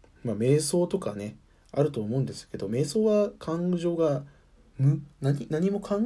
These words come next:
えてはいけないじゃないですか。ただこうやって、まあ、この、エミヤさんちのご飯だけじゃなくてね、例えばその、なんだろ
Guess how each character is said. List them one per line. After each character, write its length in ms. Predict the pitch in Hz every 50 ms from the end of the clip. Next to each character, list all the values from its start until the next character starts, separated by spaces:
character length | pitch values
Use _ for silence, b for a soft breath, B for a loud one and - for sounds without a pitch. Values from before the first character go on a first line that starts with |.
| 269
え 100 | 294 302
て 100 | 285 -
は 60 | 123 107
い 80 | 107
け 140 | 104 - 113
な 100 | 120 120
い 60 | 113
じ 80 | 107 107
ゃ 40 | 92
な 60 | 87
い 60 | -
で 80 | - -
す 120 | - -
か。 120 | - - - B B B B B B B B B B B B
た 100 | - -
だ 80 | 277 196
こ 180 | - - 196
う 60 | 214 220
や 100 | 214 208
っ 20 |
て、 480 | 208 - - - 226 214 180 135 - -
ま 120 | - 139 135
あ、 20 |
こ 160 | 139 - 143
の、 340 | 143 143 143 143 143 139 139 139 139 - - - _ _ _ _ _ _ _ _ -
エ 100 | 151 160
ミ 120 | 180 180
ヤ 80 | 170 143
さ 120 | 139 117
ん 60 | 107
ち 120 | 104 - 104
の 60 | 107
ご 100 | 107 131
飯 200 | 127 - 117 101
だ 100 | 101 101
け 100 | - -
じ 60 | -
ゃ 40 | 107
な 60 | 101
く 120 | 101 - -
て 100 | - 104
ね、 160 | 123 139 139 B B B B B B B - - 95
例 120 | - 120 113
え 20 |
ば 120 | 113 113
そ 120 | 101 - 95
の、 680 | 95 95 92 90 90 87 87 87 85 85 85 - - - - _ _ _ _ _ _ _ -
な 100 | 113 -
ん 60 | - 98
だ 100 | 113 107
ろ 160 | 101 -